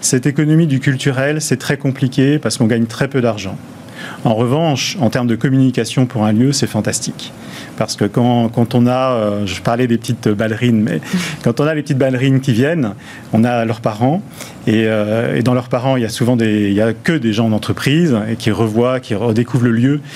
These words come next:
Speaker 1: Et pour nous, c'est important, c'est une communication finalement à pas trop cher.
Speaker 2: Euh, vous parliez de coûts, et effectivement, on sait que les coûts fixes sont, euh,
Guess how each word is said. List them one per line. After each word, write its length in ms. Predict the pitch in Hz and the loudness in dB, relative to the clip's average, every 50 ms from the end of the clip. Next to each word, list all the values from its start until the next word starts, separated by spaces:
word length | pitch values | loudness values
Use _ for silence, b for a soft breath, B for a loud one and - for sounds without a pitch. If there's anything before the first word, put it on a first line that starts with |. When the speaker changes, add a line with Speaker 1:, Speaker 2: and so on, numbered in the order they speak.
| B B B B B - | B B B B B -2
Speaker 1:
Et 40 | |
pour 120 | - 135 120 | 2 2 4
nous, 100 | 135 151 | 4 2
c'est 120 | 143 - | 2 0
important, 380 | 131 120 139 131 - - 165 156 | -2 -2 -2 -4 -2 -2 -2 -2
c'est 220 | - - 113 - | 0 -2 0 0
une 80 | 113 104 | 0 2
communication 600 | 131 123 127 127 127 120 - 117 - - 156 151 | 2 4 4 4 4 2 0 -2 0 0 0 0
finalement 440 | - - 117 107 110 120 123 113 98 | 0 0 2 2 4 4 2 2 0
à 180 | 104 101 107 - | 0 -2 -4 -4
pas 100 | - 120 | -2 -4
trop 160 | 107 - 120 110 | -2 0 0 -2
cher. 320 | - - 156 143 98 95 - - - - - - - - B B B B B B 165 B - - | 0 0 0 0 -2 -4 -8 -14 -18 -20 -20 -20 -20 -16 B B B B B B -12 B -6 -4
Speaker 2:
Euh, 460 | - 160 160 160 147 101 101 - 95 143 | -2 0 0 0 0 0 -2 0 0 0
vous 140 | 170 165 175 | 0 0 0
parliez 260 | - 196 180 190 208 | 0 0 -2 0 0
de 120 | 185 175 | 0 0
coûts, 340 | 180 - - - 269 262 240 | -2 -2 -2 0 2 2 2
et 80 | 160 160 | 2 0
effectivement, 460 | 156 - 170 156 - 180 196 202 196 | 0 -2 -4 -4 0 2 4 4 4
on 40 | 180 | 2
sait 200 | 165 - 202 190 | 2 2 0 -2
que 140 | 190 - 190 | -2 0 0
les 180 | 170 160 160 156 | 0 0 0 0
coûts 140 | - 185 | 0 -2
fixes 400 | 170 - - - - - - 170 | -2 -2 -4 -6 -4 -4 -4 -4
sont, 420 | 160 156 - 165 160 156 156 156 151 | -2 -2 0 2 4 4 4 4 4
euh, 380 | 160 165 160 160 135 143 127 | 2 2 2 2 2 0 -2